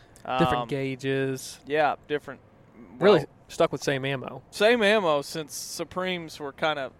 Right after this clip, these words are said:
Speaker 2: I used Winchester, Su-, and I, I, like, we don't have any kinda contract with Winchester, but we do know those guys, and I used Winchester Supremes forever.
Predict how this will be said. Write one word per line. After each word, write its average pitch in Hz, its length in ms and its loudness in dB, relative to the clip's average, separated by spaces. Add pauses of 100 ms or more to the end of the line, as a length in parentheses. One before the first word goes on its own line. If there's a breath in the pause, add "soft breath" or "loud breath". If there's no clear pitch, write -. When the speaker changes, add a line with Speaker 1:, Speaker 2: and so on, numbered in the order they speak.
(140)
Speaker 2:
I 160 120 2
used 170 260 0
Winchester, 165 560 -2
Su-, - 160 -12
and 208 180 0
I, - 180 -2 (120)
I, 202 280 -4
like, 190 240 -2
we 190 140 -4
don't 220 220 -2
have 202 180 0
any 214 160 -4
kinda 214 260 -2
contract 160 600 -2
with 101 80 -12
Winchester, 123 540 -12
but 135 200 -6 (380 loud breath)
we 151 120 -4
do 175 160 -2
know 170 180 2
those 170 220 -2
guys, 156 480 2
and 131 140 -10 (540 loud breath)
I 165 160 6
used 196 240 -2
Winchester 165 560 -2
Supremes 156 500 -8
forever. 170 500 0